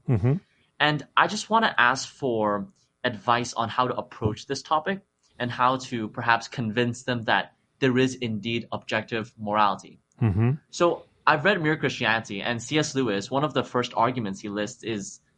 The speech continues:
Speaker 2: the idea of a moral law where
Speaker 1: Mm.
Speaker 2: everybody has an ought to do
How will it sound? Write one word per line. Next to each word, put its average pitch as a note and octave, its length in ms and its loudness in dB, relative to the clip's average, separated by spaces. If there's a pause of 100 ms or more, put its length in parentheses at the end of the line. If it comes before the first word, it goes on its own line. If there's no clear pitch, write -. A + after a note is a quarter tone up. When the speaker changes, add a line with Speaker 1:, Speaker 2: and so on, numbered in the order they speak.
Speaker 2:
the C3 120 0
idea B2 280 2
of A2 100 0
a A#2 60 0
moral A2 460 2
law A2 460 2
where A#2+ 220 4
Speaker 1:
Mm. - 80 0
Speaker 2:
everybody B2 340 0
has A#2 320 0
an G#2+ 140 -6 (100)
ought B2 260 2
to A#2 80 -8
do A2 320 -6